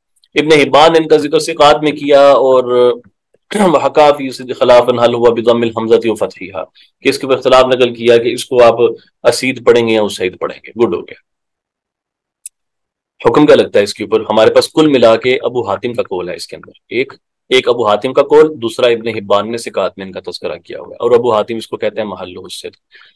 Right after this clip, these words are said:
हाफिज इब्न हजर फरमाते हैं इसको लेके, हाफिज इब्न हजर क्या कह रहे हैं कि सदूक, वहां पर लिखा हुआ महल्लुहु सिद्क, ये फरमा रहे हैं सदूक। Okay,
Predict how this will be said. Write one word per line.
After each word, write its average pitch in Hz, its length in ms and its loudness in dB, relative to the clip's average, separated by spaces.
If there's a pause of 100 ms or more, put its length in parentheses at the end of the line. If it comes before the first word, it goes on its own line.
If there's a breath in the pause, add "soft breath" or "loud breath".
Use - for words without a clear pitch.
(180)
हाफिज 139 280 2
इब्न 147 140 0
हजर 139 160 -6
फरमाते 120 460 -2
हैं 131 120 0
इसको 123 200 -8
लेके, 104 300 -6 (1080)
हाफिज 113 240 -6
इब्न 113 120 -10
हजर 110 80 -10
क्या 107 160 -6
कह 98 160 -12
रहे 92 120 -12
हैं 95 120 -18 (1200)
कि 131 160 -4
सदूक, 143 720 4 (1080)
वहां 131 180 2
पर 143 140 4
लिखा 131 200 -2
हुआ 117 260 2
महल्लुहु 120 480 -2
सिद्क, - 540 -2 (800)
ये 131 120 -2
फरमा 120 360 0
रहे 131 140 2
हैं 143 140 0
सदूक। 139 600 0 (1120)
Okay, 165 320 2